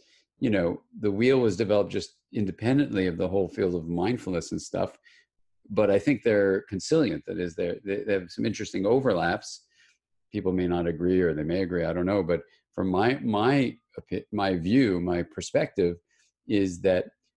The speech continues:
what mindful awareness practices do in various different approaches is help you distinguish that. And what's so fun about the wheel as a practice is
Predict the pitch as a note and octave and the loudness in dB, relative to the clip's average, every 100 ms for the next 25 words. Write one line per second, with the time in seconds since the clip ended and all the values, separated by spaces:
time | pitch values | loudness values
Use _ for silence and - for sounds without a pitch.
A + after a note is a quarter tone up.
0 | _ - F#2+ - A2 G2+ G2+ C3+ C3 B2 | _ -2 -2 -2 -4 -2 2 2 2 0
1 | A2+ A2 A2 G#2+ - G2+ G2+ - F#2+ - | 2 4 2 0 -2 -4 -4 -4 -8 -4
2 | F#2+ F2+ F2 F2+ G2+ F#2+ F2 F#2 F#2+ F#2+ | -2 -2 -4 -2 0 0 2 2 4 4
3 | F2+ - F#2 F2+ E2 - D3+ D3 F#2+ E2+ | 2 -4 -6 -6 -6 -2 -2 -2 0 0
4 | E2+ - _ _ - _ - G2 F2 - | -2 -10 _ _ -20 _ -4 -2 -2 -4
5 | A2 A2+ A2+ G#2 F#2+ F2+ - C3 C#3+ G2+ | -2 -2 -2 -2 -2 -4 -2 0 0 0
6 | D#2+ - D#2+ D#2+ F2+ F2 E2+ _ _ - | -2 -4 -6 -4 0 -2 -4 _ _ -6
7 | - A2 - A2 G2+ F2+ - F#2 F2+ G2+ | 0 0 0 0 2 0 0 -2 0 2
8 | F#2+ E2+ E2 A#2 C3+ - F#2+ - F2+ | 2 0 -4 -4 -4 -2 -4 -2 -4